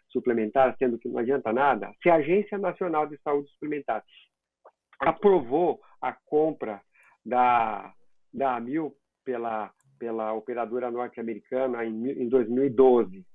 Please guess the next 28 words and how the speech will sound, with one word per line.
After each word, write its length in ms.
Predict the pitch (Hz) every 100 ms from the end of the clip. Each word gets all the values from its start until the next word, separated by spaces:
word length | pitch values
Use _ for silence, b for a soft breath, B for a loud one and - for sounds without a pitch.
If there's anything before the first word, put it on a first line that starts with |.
| - - _
e 220 | 117 113 117
não 220 | 127 127
previu 440 | 139 120 104 131
nenhuma 680 | 123 120 131 156 143 131 113
dificuldade 840 | 107 107 123 - 113 120 123 120 107
do 100 | 107
ponto 300 | 113 107 113
de 100 | 107
vista 400 | 113 110 - 110
da, 140 | 107
da, 160 | 110 101
da, 240 | 104 98 _ b b 110
do 80 |
atendimento, 800 | 113 117 104 107 156 185 - - _ B B B B -
se 140 | 151 151
ela 320 | 160 160 - 160
autorizou 840 | 185 185 196 202 185 139 160 160
a 200 | 147 143
amil 420 | 143 143 143 131 -
a 160 | 123
migrar 580 | 143 156 123 139 143 147 -
seus 180 | 135
clientes, 580 | - 139 135 135 123 117 - _ _ _ _
seus 200 | 139 135
usuários 520 | 147 123 143 135 131 123
de 80 |
plano 300 | 120 127 127
familiar 680 | - 131 127 123 123 127 127